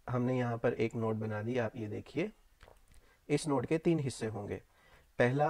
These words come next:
जो हिस्सा होगा ये वाला, this will be called as roll number, और ये जो दूसरा हिस्सा आपको दिखाई दे रहा है टू bytes का,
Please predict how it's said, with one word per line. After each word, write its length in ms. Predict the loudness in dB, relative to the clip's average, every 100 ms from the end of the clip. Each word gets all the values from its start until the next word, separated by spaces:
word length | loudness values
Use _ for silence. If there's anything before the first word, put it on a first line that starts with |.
| 2
जो 80 | 0 0
हिस्सा 260 | -2 0
होगा 320 | 0 2 2 0
ये 180 | 0 -2
वाला, 220 | -2 -4 -8 _ _ -20 _ _
this 180 | 0 2 2
will 120 | 2
be 80 | 4
called 300 | 4 4 4
as 200 | 2 2
roll 180 | 0 0
number, 240 | 0 0 -2 -6 _ _ _ _ -20 _ _
और 140 | 0 2
ये 120 | 4
जो 140 | 2
दूसरा 320 | 2 0 2 0
हिस्सा 300 | 0 0 0
आपको 200 | 2 -2
दिखाई 340 | -2 2 2
दे 140 | 4 2
रहा 180 | 2
है 100 | 0
टू 160 | 0 0
bytes 280 | 2 0 -2
का, 160 | -6